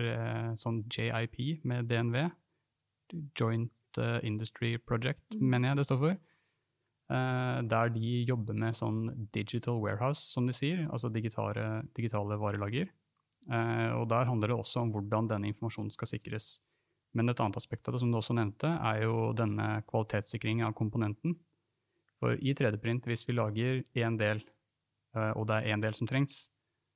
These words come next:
Speaker 1: så vil vi nødig produsere tre ekstra for testing.
Speaker 2: Mm.
Speaker 1: Eh, i og med at dette koster ganske mye per komponent, nå da kanskje i forhold til, eh, konvensjonell produksjon. Og da er det jo, eh, mye mer interessant å kunne digitalt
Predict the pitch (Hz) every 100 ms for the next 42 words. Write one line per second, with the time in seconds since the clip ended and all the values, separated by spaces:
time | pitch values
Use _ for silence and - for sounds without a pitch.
0 | _ - 117 107 104 127 131 117 104 107
1 | 120 117 117 104 110 - 110 110 - 117
2 | 117 - 110 - 120 - 160 - _ _
3 | _ _ _ _ _ 247 117 113 110 110
4 | 110 113 - - 110 - 120 107 - 113
5 | 104 107 - 104 110 - 107 120 123 156
6 | 156 135 120 120 120 117 - 113 - 107
7 | 104 - 120 117 120 117 120 117 - 123
8 | 117 135 117 - 117 - 120 117 - _
9 | _ _ _ _ _ _ - 113 127 117
10 | 113 120 117 120 113 - - 143 127 127
11 | 117 139 123 120 123 113 113 - 117 107
12 | 104 107 110 113 110 113 - 117 113 -
13 | - -